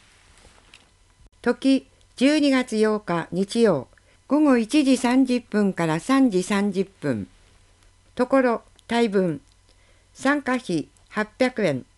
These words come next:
当日券は千円。問い合わせ、三条ダンスクラブ杉本。電話、零九零一五零六の一五四四。迎春花市、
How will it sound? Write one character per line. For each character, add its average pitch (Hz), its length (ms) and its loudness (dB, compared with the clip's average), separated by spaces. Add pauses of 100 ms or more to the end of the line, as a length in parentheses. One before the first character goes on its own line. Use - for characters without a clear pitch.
(280)
当 320 200 0
日 320 280 -2
券 220 260 0
は 160 200 -2
千 202 320 -2
円。 147 260 -4 (1040)
問 285 220 2
い 269 60 2
合 254 60 0
わ 233 140 -4
せ、 196 280 -6 (340)
三 220 340 -2
条 190 200 2
ダ 190 140 0
ン 233 100 -2
ス 208 140 -10
ク 208 100 -4
ラ 170 140 0
ブ 143 180 -2
杉 226 280 0
本。 165 380 -4 (580)
電 247 280 2
話、 196 220 -2 (200)
零 285 240 2
九 254 280 2
零 170 300 -2 (160)
一 233 240 -2
五 247 260 2
零 190 220 2
六 175 240 -2
の 135 280 -2
一 254 240 -2
五 233 220 2
四 165 280 -2
四。 127 220 -6 (1600)
迎 294 220 6
春 262 320 0
花 226 260 -2
市、 160 400 -4